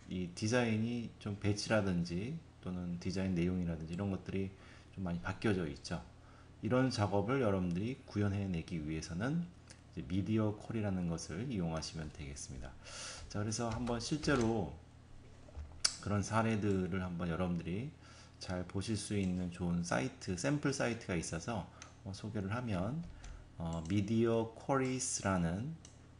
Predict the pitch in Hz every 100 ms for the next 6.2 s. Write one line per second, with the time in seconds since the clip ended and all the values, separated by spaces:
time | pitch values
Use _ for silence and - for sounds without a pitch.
0 | - 101 92 110 - 127 120 104 95 95
1 | 123 - 143 143 - - - 98 87 82
2 | - - 80 82 92 95 95 90 87 -
3 | - 85 71 - - - 82 85 - 113
4 | 117 - 98 92 113 139 - - - -
5 | - 95 104 98 92 117 165 160 90 90
6 | 87